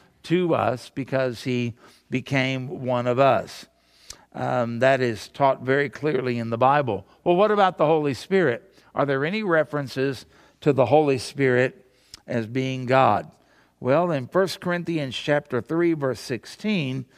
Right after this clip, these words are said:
it, uh, Paul asked a question to these carnal Corinthians. "Do you not know that you are God's temple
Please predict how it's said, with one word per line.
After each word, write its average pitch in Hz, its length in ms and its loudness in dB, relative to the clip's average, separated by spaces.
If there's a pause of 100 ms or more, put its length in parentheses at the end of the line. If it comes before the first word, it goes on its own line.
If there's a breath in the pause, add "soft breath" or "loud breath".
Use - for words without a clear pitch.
(420 soft breath)
it, 143 380 -2
uh, 123 260 6
Paul 165 420 4
asked 151 320 2
a 139 80 -4
question 147 680 -2
to 131 100 -4
these 123 380 -6 (340 soft breath)
carnal 165 480 2
Corinthians. 151 880 -4 (960 soft breath)
"Do 160 140 4
you 208 280 2
not 208 380 0
know 160 460 0
that 135 220 2
you 160 280 2
are 131 180 4
God's 156 960 0 (280)
temple 123 680 0